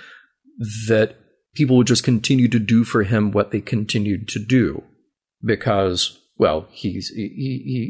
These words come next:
he, just because that's the way it has always gone. He can manipulate people because, uh, well, that, that, that's the way it is. I wondered at a certain point if there was an unintended message in here, though,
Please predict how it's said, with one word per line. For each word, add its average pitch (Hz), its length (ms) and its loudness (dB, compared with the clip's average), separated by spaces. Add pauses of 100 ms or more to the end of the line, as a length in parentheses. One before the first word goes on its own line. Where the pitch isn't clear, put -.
(200)
he, 135 60 -4
just 127 240 0
because 107 480 0 (580)
that's 117 260 0
the 135 80 4
way 110 200 4
it 104 80 2
has 110 160 0
always 98 340 2
gone. 87 360 -2 (400)
He - 140 -6
can 110 160 -2
manipulate 92 580 -2
people 107 320 -4
because, 87 680 -6
uh, 101 180 -8
well, - 120 -8
that, - 300 -6
that, 101 180 -8
that's - 200 -6
the 104 80 -4
way 98 160 -6
it 101 80 -6
is. 90 320 -8 (2000)
I 135 80 0
wondered 185 640 2
at 143 220 2
a 135 60 2
certain 127 360 2
point 95 360 0 (1500)
if 123 120 -8
there 143 120 4
was 139 140 2
an 131 80 4
unintended 110 800 0
message - 440 -4
in - 140 -14
here, - 240 -10
though, - 200 -14